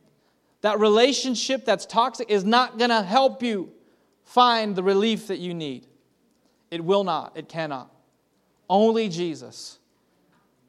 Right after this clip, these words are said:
is the firm foundation that your life can be built upon. Only Jesus. Everything else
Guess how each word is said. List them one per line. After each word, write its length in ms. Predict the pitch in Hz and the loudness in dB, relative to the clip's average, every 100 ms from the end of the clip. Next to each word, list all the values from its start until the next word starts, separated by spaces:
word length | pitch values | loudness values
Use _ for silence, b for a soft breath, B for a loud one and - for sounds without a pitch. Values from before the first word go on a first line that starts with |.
| _ _ _ _ _ | _ _ _ _ _
is 160 | 165 147 | -6 -4
the 100 | 147 | -6
firm 400 | - 202 196 202 | -2 0 0 0
foundation 720 | 185 170 160 156 143 - 135 | 0 0 -2 -4 -6 -10 -12
that 100 | 131 | -10
your 160 | 143 | -8
life 300 | 139 143 143 | -4 -4 -6
can 100 | 151 | -10
be 80 | 139 | -12
built 300 | 127 131 131 | -10 -10 -12
upon. 320 | - 120 110 _ _ _ _ _ _ _ _ _ _ _ | -18 -20 -20 _ _ _ _ _ _ _ _ _ _ _
Only 280 | 170 180 170 | -2 -2 -4
Jesus. 580 | 139 127 117 98 - - _ _ _ _ _ _ _ _ _ | -6 -12 -16 -16 -18 -18 _ _ _ _ _ _ _ _ _
Everything 460 | 165 170 180 165 160 | -4 -2 -2 -4 -6
else 380 | 151 139 - | -4 -6 -10